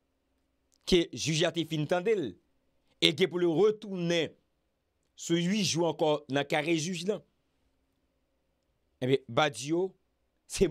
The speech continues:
se te moun ankò ke jij lan te tande jounen madi vennkat oktòb lan. Badyo pral fè yon ti jwèt ale moute la de se vegi lajistis, de se vegi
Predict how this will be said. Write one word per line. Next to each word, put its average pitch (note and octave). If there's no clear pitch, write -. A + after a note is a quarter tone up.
se D#3+
te E3
moun G#3
ankò D3+
ke E3
jij C#3+
lan D3
te D#3
tande B2+
jounen B2
madi G#2+
vennkat G#2
oktòb F#2
lan. -
Badyo B2
pral G3
fè E3
yon C#3+
ti D3+
jwèt C#3+
ale C#3
moute C#3
la F2+
de D3+
se F3+
vegi F3
lajistis, C3
de D3
se E3+
vegi F3